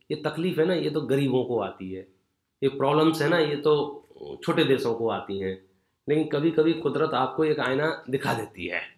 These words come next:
कि सुनो, <laughs> यहाँ सब बराबर है। तो ये जो अनित्यता है, ये जो अशरणपना है, ये किसी खास कैटेगरी के लोगों के लिए नहीं है,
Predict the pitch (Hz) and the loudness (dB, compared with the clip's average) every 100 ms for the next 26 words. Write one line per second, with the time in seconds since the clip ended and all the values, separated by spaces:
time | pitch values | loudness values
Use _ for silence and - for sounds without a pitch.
0 | _ _ _ _ _ - 127 127 147 160 | _ _ _ _ _ -6 -2 2 4 4
1 | - - - 139 135 143 139 151 143 139 | 0 -8 -10 -8 -2 0 2 2 2 0
2 | 135 110 101 92 90 - - _ _ _ | -2 -2 -2 -4 -6 -12 -18 _ _ _
3 | _ _ _ _ _ _ _ _ _ _ | _ _ _ _ _ _ _ _ _ _
4 | - 151 175 185 - 131 139 151 156 160 | -6 -2 2 2 4 2 0 -2 4 6
5 | 143 160 180 160 147 147 117 - 135 151 | 6 4 4 2 0 -2 -2 -2 0 0
6 | 151 131 135 120 135 180 180 _ _ - | 2 0 0 0 0 0 -4 _ _ -8
7 | 147 147 143 147 147 - 117 160 - 160 | -4 -2 -4 -4 -6 0 2 2 2 -4
8 | - - 120 139 139 147 156 143 117 131 | -8 -6 -4 -2 -4 -4 -2 0 2 2
9 | 135 147 156 147 123 160 135 - | 0 0 2 4 4 4 4 -2